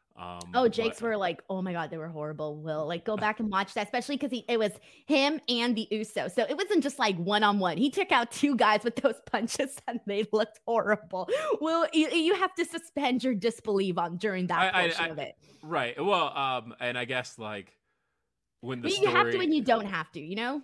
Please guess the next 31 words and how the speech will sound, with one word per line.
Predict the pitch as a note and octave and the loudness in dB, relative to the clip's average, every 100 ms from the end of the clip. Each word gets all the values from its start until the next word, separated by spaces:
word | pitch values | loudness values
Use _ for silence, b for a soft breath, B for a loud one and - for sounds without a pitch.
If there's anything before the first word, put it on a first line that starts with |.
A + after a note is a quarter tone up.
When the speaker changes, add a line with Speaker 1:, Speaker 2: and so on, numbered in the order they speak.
| - | -8
Speaker 2:
You | B3 | -4
know | B3+ | 2
what | A#3+ | 2
I | |
Speaker 1:
Yeah, | |
Speaker 2:
mean? | A#3+ A#3+ A3 | 2 0 2
Speaker 1:
and, | A3+ G#3 | 0 -2
and | F#3+ | 0
so, | G#3+ F3 | 2 2
but | F3 F3+ | 2 0
otherwise, | F3+ F3 C3+ B2+ A#2 | 0 -2 -2 -2 -4
you | A2+ | -10
know, | G#2 G2+ | -10 -10
if | G#2+ - C3+ | -10 -14 -8
it's | C#3 C3 | -8 -8
one | C3 C3+ B2 A2 G2+ | -10 -8 -8 -10 -14
small | - A#2 G2+ | -12 -10 -10
portion | F#2+ A#2 G2 G#2 | -12 -14 -14 -14
of | F2+ | -18
a | F2+ | -16
match, | F#2+ F#2+ - _ _ _ | -14 -14 -18 _ _ _
who | A2+ G2 | -14 -12
gives | F2 | -12
a | E2+ | -14
shit? | - E2+ F#2+ | -18 -16 -12
Uh, | |
it | G2 G2 | -10 -6
sounds | C#3+ C#3+ B2+ | -6 -6 -6
like | A#2+ | -8
it | A#2 | -8
was | G#2 G2 - | -12 -14 -18